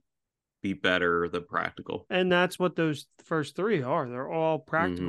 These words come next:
Speaker 1: Mm-hmm.
Speaker 2: 'cause they're in that vein of practicality,
Speaker 1: Yeah,
Speaker 2: like
Speaker 1: or they
Speaker 2: the, the
Speaker 1: use
Speaker 2: serials.
Speaker 1: cheesy Pepper's ghost effects or melty face effects.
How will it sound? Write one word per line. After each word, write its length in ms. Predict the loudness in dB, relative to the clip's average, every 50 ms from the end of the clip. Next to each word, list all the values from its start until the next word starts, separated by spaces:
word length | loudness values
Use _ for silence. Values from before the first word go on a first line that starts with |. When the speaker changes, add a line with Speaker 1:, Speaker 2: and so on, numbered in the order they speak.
| 0
Speaker 1:
Mm-hmm. 40 | -2 -2
Speaker 2:
'cause 180 | -2 -2 0
they're 140 | 2 2 2
in 240 | 2 4 2 2 4
that 200 | 2 0 0 0 -2
vein 600 | -4 -2 0 2 4 4 4 2 2 0 -2 -4 -4
of 260 | -4 -4 -4 -4 -6 _ _ _ _
practicality, 600 | -4 -4 -2 -4 -2 -2 2 2 4 4 4 4
Speaker 1:
Yeah, 160 | 4 4 4 2
Speaker 2:
like 140 | 0 0 4
Speaker 1:
or 120 | 6 8 8
they 40 |
Speaker 2:
the, 60 | 8 8
the 40 |
Speaker 1:
use 280 | 6 6 4 4 0 -2
Speaker 2:
serials. 300 | -4 -2 0 2 2 4
Speaker 1:
cheesy 360 | 4 4 4 4 2 0 -2
Pepper's 520 | -2 -4 -2 -2 -2 0 2 0 0 0 2
ghost 360 | 2 4 4 4 2 -2 -4
effects 680 | -6 -2 2 2 4 4 4 4 2 -2 -8 -10 -6
or 160 | -4 -4 -2 -2
melty 680 | 0 0 2 4 6 8 8 8 6 4 2 0 -2
face 420 | -2 0 4 4 4 4 2 -2 -4
effects. 640 | -4 -2 0 2 4 4 2 0 -4 -10 -18 -18